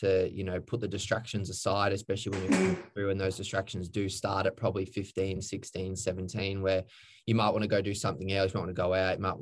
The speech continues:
Speaker 1: not wanna go do the gym session, or you might wanna go and see your mates instead. And I think there's a
Speaker 2: Mm-hmm.
Speaker 1: balance to be struck, but you definitely, from my, um, experience, the players that do make it, majority of them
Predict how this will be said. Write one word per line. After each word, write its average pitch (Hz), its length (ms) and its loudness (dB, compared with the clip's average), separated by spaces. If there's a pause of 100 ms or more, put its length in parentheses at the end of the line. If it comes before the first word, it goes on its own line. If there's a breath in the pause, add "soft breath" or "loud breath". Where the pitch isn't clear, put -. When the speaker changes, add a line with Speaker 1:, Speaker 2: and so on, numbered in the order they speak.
(120)
Speaker 1:
not 101 180 2
wanna 98 140 -2
go 92 160 0
do 92 140 -2
the 82 100 -8
gym 90 240 -6
session, 95 500 -2
or 92 100 -2
you 90 100 -2
might 92 180 -2
wanna 92 280 -2 (280 soft breath)
go 107 100 6
and 107 120 2
see 104 140 -2
your 95 100 2
mates 95 320 -2
instead. 98 460 -2
And 104 200 -4 (240 soft breath)
I 120 40 4
think 135 160 6
there's 120 160 4
a 117 40 4
Speaker 2:
Mm-hmm. 92 60 0
Speaker 1:
balance 107 360 4
to 98 60 -10
be 101 100 -2
struck, 117 460 4
but 104 160 -2
you 107 180 -2 (160)
definitely, 101 680 0 (500 soft breath)
from 104 200 2
my, 98 480 2 (220)
um, 92 420 -2 (140)
experience, 98 880 2
the - 120 -8
players 92 460 0
that 78 120 -10
do 92 160 -4
make 90 320 -4
it, 95 200 0
majority 92 520 -2
of 90 120 -8
them 90 280 -4